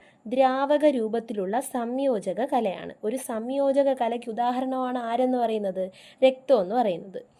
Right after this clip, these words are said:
രക്തം എന്തെന്നറിയപ്പെടുന്നു? ജീവന്റെ നദി എന്ന് അറിയപ്പെടുന്നു.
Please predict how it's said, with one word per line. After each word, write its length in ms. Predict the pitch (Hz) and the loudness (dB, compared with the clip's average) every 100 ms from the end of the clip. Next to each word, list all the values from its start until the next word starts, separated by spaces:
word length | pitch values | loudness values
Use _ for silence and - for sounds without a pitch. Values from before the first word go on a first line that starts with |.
| - - 247 | -20 -4 -2
രക്തം 220 | 240 302 | 2 2
എന്തെന്നറിയപ്പെടുന്നു? 840 | 277 294 285 277 277 269 262 262 269 - 196 | 2 2 2 2 2 2 2 0 -2 -10 -8
ജീവന്റെ 640 | 214 214 214 202 247 415 262 | -4 -2 0 2 0 -2 -2
നദി 240 | 214 208 | -2 -2
എന്ന് 480 | 254 196 202 392 311 | -2 0 -2 -4 -2
അറിയപ്പെടുന്നു. 500 | 247 190 - - | 0 -2 -4 -12